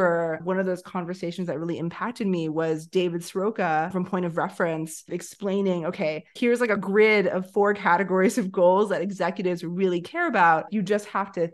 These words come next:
think about, how do I translate what I'm doing to that language? How do I align to those goals? Maybe I have to rethink the goals, right? But how do I come in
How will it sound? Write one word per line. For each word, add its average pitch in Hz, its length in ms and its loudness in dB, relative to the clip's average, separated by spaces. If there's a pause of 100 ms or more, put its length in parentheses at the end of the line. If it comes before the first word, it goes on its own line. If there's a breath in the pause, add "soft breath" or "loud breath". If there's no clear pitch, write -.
think 185 200 -4
about, 156 280 -2 (160)
how 190 140 2
do 185 140 -2
I 165 100 -2
translate 165 640 -6
what 156 120 -6
I'm 156 180 -4
doing 156 320 -4
to 156 120 -14
that 151 320 0
language? 147 640 -6 (240 soft breath)
How 170 140 0
do 180 100 0
I 170 120 2
align 160 440 -4
to - 80 -18
those 151 260 -6
goals? 214 640 2
Maybe 202 260 4
I 180 40 2
have 175 220 0
to 175 80 -6
rethink 262 420 -4
the 262 60 -2
goals, 180 460 4
right? 185 260 0
But 170 260 -2
how 202 200 -2
do 214 140 4
I 175 140 2
come 180 340 -4
in 156 460 -4